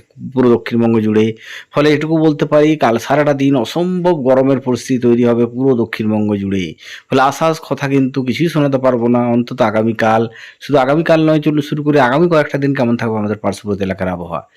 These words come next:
আগামী কয়েকটা দিন অর্থাৎ বৃহস্পতিবার থেকে যে আবহাওয়ার খুব একটা পরিবর্তন হবে তা নয়, যত দিন যাবে তত কিন্তু গরমের পরিস্থিতি আবারও বাড়বে পুরো দক্ষিণবঙ্গ জুড়ে। এবং আপাতত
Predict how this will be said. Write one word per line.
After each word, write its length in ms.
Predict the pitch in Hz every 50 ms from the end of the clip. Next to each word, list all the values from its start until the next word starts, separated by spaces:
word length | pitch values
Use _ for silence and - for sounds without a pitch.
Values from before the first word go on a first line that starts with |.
| - - - - - -
আগামী 240 | 127 131 143 156 170
কয়েকটা 340 | 151 156 151 147 151 - 151
দিন 240 | 139 143 147 165 196 185 95 76 107
অর্থাৎ 380 | 120 117 - 135 127 135 160 190 - - - - - _ _
বৃহস্পতিবার 560 | 117 127 160 151 - - 156 147 151 151 151 147 151
থেকে 160 | - 143 147
যে 80 | 143 143 131
আবহাওয়ার 240 | 123 123 123 135 131 -
খুব 80 | 120 123
একটা 160 | 123 123 120 -
পরিবর্তন 420 | 113 120 143 156 156 139 - 143 131
হবে 160 | 131 131 131 -
তা 80 | 123 120 120
নয়, 260 | 120 120 117 117 120 120 - - - _ _ -
যত 240 | 123 151 151 - - 180 180 170 151
দিন 120 | 143 143 143 143
যাবে 220 | 139 139 135 131 135 135
তত 160 | 131 123 110 123 120
কিন্তু 160 | 123 120 120 113
গরমের 380 | 110 110 107 110 110 117 113 -
পরিস্থিতি 380 | - 110 107 - - 113 98 117 95 87 87
আবারও 240 | 104 123 143 165
বাড়বে 320 | 151 143 135 135 123 127 131 127
পুরো 220 | 127 123 117 117 113
দক্ষিণবঙ্গ 500 | 110 104 - - 107 104 104 107 104 101 104
জুড়ে। 300 | 98 98 95 95 95 90 82 - - - - - - - -
এবং 160 | 117 127 143 135 82 117 123
আপাতত 340 | - 185 190 185 196 190